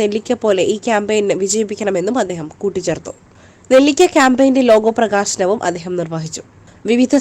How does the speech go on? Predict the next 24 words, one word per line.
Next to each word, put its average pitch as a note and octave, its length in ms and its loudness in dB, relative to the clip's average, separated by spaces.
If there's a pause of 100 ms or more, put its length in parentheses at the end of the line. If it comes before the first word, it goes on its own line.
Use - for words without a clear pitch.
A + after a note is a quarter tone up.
സംഘടനാ A#3 500 0
പ്രതിനിധികൾ A3 480 2 (140)
സംസാരിച്ചു. E3 500 -6 (720)
നിലവിലുള്ള C4+ 400 4 (100)
ഭക്ഷണ B3 380 -2
രീതികൾ A#3 400 2
തുടരുന്നതിനോടൊപ്പം G#3+ 840 0
തന്നെ F#3+ 180 -2 (520)
ആരോഗ്യത്തിന് B3+ 520 2
ഹാനികരമാകുന്ന A3+ 920 0
കൃത്രിമ G#3+ 440 -6
നിറങ്ങൾ, F#3+ 340 -2 (460)
അമിതമായ B3 440 4 (120)
അളവിലുള്ള A3+ 400 2 (140)
ഓയിൽ, G3+ 220 0 (100)
ഉപ്പ്, A3+ 220 -4 (120)
പഞ്ചസാര G3+ 480 -2 (140)
എന്നിവ G3 220 -4 (100)
കുറവുള്ള G3+ 440 -2
ഭക്ഷണങ്ങൾ G3 540 -6
കൂടി G3+ 160 -2 (480)
സമാന്തരമായി C4 680 2
ഉപഭോക്താക്കൾക്ക് G3+ 720 -4
ലഭ്യമാക്കുകയെന്ന G3 720 -4